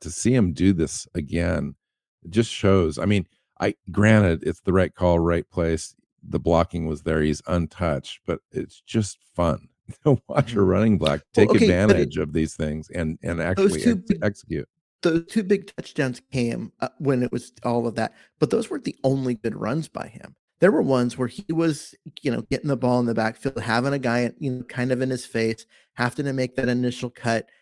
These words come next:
Speaker 2: and then get upfield, like, burst through the hole, get to the second level. Uh,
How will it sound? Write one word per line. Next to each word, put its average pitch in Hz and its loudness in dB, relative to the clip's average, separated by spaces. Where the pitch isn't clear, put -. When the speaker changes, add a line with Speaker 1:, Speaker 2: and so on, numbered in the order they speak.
Speaker 2:
and 127 0
then 131 -2
get 143 2
upfield, 123 0
like, 127 -6
burst 143 0
through 135 -2
the 120 0
hole, 117 2
get 151 -4
to 147 -2
the 131 -2
second 120 -6
level. 117 -4
Uh, 131 0